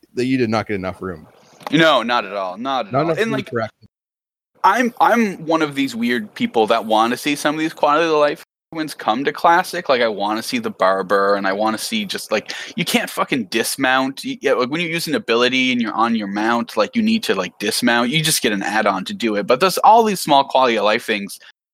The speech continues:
Speaker 2: I hope that they eventually put into, into Classic. But
Speaker 1: People would freak out if they did,
Speaker 2: people
Speaker 1: though.
Speaker 2: would freak out, like Sundari J.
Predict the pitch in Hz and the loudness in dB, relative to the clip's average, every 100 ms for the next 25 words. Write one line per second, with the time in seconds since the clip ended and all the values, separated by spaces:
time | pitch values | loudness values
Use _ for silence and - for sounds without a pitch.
0 | - 156 170 143 113 110 107 98 104 107 | 0 2 2 -2 -4 -10 -12 -12 -10 -10
1 | - 95 _ 95 90 90 _ 104 - - | -12 -20 _ -20 -20 -20 _ _ -20 -14
2 | 90 82 - - _ 85 82 123 139 120 | -14 -14 -20 -20 _ -10 -10 -6 -4 -4
3 | 101 _ _ 98 92 85 85 80 82 - | -8 _ _ -14 -14 -10 -10 -10 -14 -12
4 | 80 220 185 160 131 127 - 117 104 110 | -2 0 2 2 2 0 -2 -8 -6 -4
5 | 101 101 107 107 - 113 107 95 92 92 | -4 -4 -4 -8 -6 -6 -6 -8 -12 -18